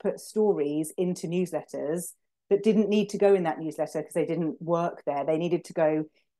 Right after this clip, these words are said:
in a huddle, in a team briefing. But having this document meant I could have that conversation with my stakeholders, and that's why this is really helpful.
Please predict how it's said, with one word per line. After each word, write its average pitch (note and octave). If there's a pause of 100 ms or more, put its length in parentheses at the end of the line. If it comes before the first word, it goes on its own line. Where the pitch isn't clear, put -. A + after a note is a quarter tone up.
(140)
in E3+
a D3+
huddle, C#3+
in E3
a D3
team D3+
briefing. D3+ (320)
But -
having G#3+
this G3
document G3
meant F3
I E3
could -
have -
that D#3+
conversation E3
with D#3
my D3
stakeholders, F3+ (380)
and F3+
that's -
why E3
this D#3+
is D3+
really C#3
helpful. -